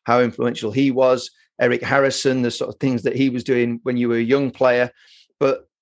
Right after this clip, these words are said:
also, it's not, it's not just good enough. It's not good enough just to be someone that's good on the training field. If you're gonna be a top manager and run a club like Sean Dyche is doing with Burnley, like Sir Alex did at Manchester United,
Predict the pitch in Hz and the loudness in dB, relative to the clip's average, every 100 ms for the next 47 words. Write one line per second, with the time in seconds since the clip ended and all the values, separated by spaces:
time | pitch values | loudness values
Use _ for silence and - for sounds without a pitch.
0 | - 165 165 160 117 120 135 135 170 - | 0 2 2 2 0 0 -2 -2 -2 -2
1 | 156 170 139 135 - 156 143 139 - 147 | -4 -4 -4 -6 -2 0 2 0 -2 -2
2 | 170 123 151 143 131 143 - 123 135 117 | -2 0 0 0 -2 -6 -6 -6 -4 -2
3 | 151 135 131 123 120 _ - 135 - 139 | -2 2 2 2 -2 _ -8 -6 -2 0
4 | - 160 156 - 131 117 110 - 113 117 | 2 2 2 0 0 0 -4 -6 -4 -4
5 | 120 160 151 127 120 - - 156 143 147 | -2 -2 0 0 -2 -8 0 0 2 0
6 | 143 123 120 113 _ - 123 117 170 156 | 2 0 -2 -6 _ -6 -2 2 2 2
7 | - 123 117 - _ - 135 123 - 139 | -2 -2 -2 -4 _ -4 -2 -2 -4 -2
8 | 127 120 123 123 120 - - 117 104 131 | -2 0 0 0 -2 -10 -10 -8 -2 0
9 | 123 120 120 113 - 135 135 131 131 _ | 0 -2 -4 -4 -2 0 0 -2 -4 _
10 | _ 139 151 - 123 127 120 - 127 117 | _ 0 0 2 2 2 0 -4 -6 -4
11 | 127 120 113 123 123 120 107 | -4 -4 -4 -4 -2 -4 -6